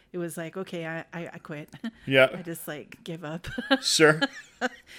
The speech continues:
Speaker 2: Found
Speaker 1: well.
Speaker 2: something that vibed with you better. There's
Speaker 1: But
Speaker 2: nothing wrong with that.
Speaker 1: No, my, I, and I teach, I, I teach a lot. And so all the experiences that I've been through, uh, i-, is, is basically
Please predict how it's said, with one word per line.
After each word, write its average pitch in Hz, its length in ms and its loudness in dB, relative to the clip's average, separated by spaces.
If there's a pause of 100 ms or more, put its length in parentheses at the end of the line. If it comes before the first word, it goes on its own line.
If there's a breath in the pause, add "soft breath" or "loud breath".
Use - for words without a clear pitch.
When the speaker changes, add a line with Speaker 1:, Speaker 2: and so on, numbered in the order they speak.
(200 loud breath)
Speaker 2:
Found 123 220 4
Speaker 1:
well. - 80 0
Speaker 2:
something 123 240 0
that 120 80 0
vibed 117 280 2
with 123 140 -4
you 127 80 -6
better. 139 240 2
There's 107 140 0
Speaker 1:
But 233 80 -2
Speaker 2:
nothing 196 160 -6
wrong 98 140 -6
with - 100 -12
that. - 220 -6 (120)
Speaker 1:
No, 180 380 -6
my, 226 340 -2
I, 247 400 0
and 269 160 0
I 311 160 0
teach, 320 640 -6
I, 214 280 -8
I 208 100 -6
teach 220 300 -8
a 202 40 -8
lot. 151 360 -8
And 190 200 -10
so 175 220 -4
all 208 180 -4
the 233 80 -2
experiences 175 640 -10
that 151 100 -10
I've 131 160 -14
been 143 160 -14
through, - 260 -20 (500 loud breath)
uh, 175 300 -8 (320)
i-, 233 120 -12 (100)
is, 196 420 -2
is 185 320 -6
basically 185 840 -4